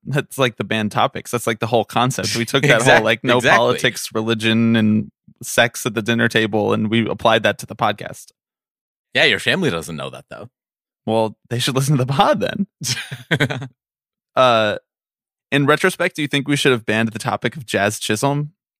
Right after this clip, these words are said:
Speaker 1: Maybe not on the podcast, but with each other?
Speaker 2: Yeah, probably. Given our, our, uh, lengthy discussions at this weekend's Mets game.
Speaker 1: <laughs> It lasted, like, six innings. <laughs>
Speaker 2: Uh-huh. <laughs>
Speaker 1: Like,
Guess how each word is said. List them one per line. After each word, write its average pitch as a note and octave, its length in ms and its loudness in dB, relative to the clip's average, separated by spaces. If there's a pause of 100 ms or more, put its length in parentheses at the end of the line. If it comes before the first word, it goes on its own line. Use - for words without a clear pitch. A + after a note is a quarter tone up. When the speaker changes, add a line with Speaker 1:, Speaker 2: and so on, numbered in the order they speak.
(120)
Speaker 1:
Maybe F3 180 4
not G#3 160 4
on F3 100 2
the C#3 80 -4
podcast, C3 580 -2
but - 200 -2
with C3+ 160 -4
each A2 160 -8
other? C3+ 360 -2 (840)
Speaker 2:
Yeah, F#2+ 360 2 (240)
probably. G2+ 440 0
Given C3 240 2
our, A#2 240 2
our, G#2 320 0
uh, E2+ 420 -2 (640)
lengthy A#2 460 0
discussions A#2 1040 -2 (100)
at G2 240 -4
this G2 220 -2
weekend's G2+ 340 -2
Mets G2 240 -2
game. C3 160 2 (160)
Speaker 1:
<laughs> - 160 0
It E3+ 100 4
lasted, G3+ 420 2
like, E3 180 0
six - 340 -6
innings. G#2+ 440 -6 (180)
<laughs> - 220 0
Speaker 2:
Uh-huh. B2+ 300 2 (260)
<laughs> - 240 -4
Speaker 1:
Like, F3 240 4